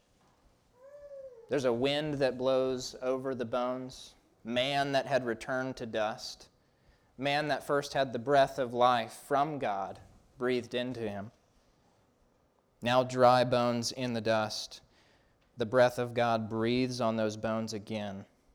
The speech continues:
creates man, breathes into man, and man lives.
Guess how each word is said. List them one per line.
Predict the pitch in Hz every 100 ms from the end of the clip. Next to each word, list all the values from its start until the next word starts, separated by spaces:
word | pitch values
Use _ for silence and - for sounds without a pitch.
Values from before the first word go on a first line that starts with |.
| _ _ _ _ _ _
creates | - 113 117 120 131 -
man, | 113 110 107 104 113 _ _ _ _ _ _ _ _ _ _ _ _ _ -
breathes | 104 123 123 123 117
into | 117 113 113
man, | 107 101 98 95 101 _ _ _ _ _ -
and | 104
man | 104 104 98 95
lives. | 95 78 - -